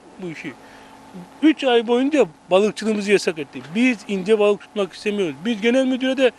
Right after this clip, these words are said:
geçen gün çalıştay yaptık. Çalıştay'da dile götürdük. Dedik ki, e, "Biz kota istiyoruz." "Kotadan siz aç kalırsınız." Ya sana ne?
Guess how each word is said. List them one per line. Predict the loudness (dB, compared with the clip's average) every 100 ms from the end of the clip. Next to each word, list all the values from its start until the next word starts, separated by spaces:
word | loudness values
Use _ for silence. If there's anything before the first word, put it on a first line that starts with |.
| -16 -20 _
geçen | -2 -2 -2
gün | 0
çalıştay | 0 0 -2 0 2
yaptık. | 0 -2 -10 -10 -20 -20 -8 -2
Çalıştay'da | -2 0 -2 0 0
dile | 0 0
götürdük. | 0 -2 -8 -6
Dedik | -2 -2 -2
ki, | -2 -2 -6 -20 -20 -20 -20 -20 -8
e, | -6 -6 -8 -16 -20 -20 -20 -20 -20 -20 -20 -20 -20 -20 -20 -4
"Biz | 2 2
kota | 6 4 6 0
istiyoruz." | 0 -6 -8 -12 _ -4
"Kotadan | -2 0 0 0 0
siz | 2 4
aç | 2
kalırsınız." | 2 0 0 -10 -20 -16 -4
Ya | -4
sana | 2 4 6
ne? | 4 0